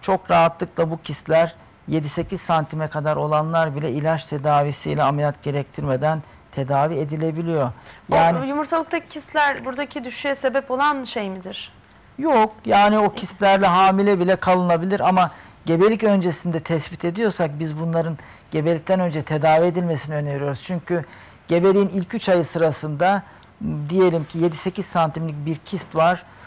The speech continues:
Speaker 1: Bu kist torsiyon dediğimiz, e, yumurtalık kendi ekseni etrafında dönerek acil bir ameliyat ihtiyacı doğurabilir. Bu tip acil tıbbi,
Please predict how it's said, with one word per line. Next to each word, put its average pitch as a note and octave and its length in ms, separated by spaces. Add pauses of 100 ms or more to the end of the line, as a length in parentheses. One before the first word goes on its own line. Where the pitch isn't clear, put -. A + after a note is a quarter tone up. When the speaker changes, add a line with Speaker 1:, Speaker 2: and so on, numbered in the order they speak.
(140)
Speaker 1:
Bu F3+ 360
kist G#3 280 (500)
torsiyon F#3+ 580
dediğimiz, E3+ 600 (340)
e, D#3 100
yumurtalık E3+ 840
kendi E3+ 280
ekseni F3 340
etrafında D#3 640
dönerek F3 400 (380)
acil D#3+ 460
bir E3 240
ameliyat E3+ 380 (220)
ihtiyacı C#3 640
doğurabilir. B2 720 (320)
Bu E3 120
tip F#3+ 180
acil E3 460 (120)
tıbbi, E3+ 460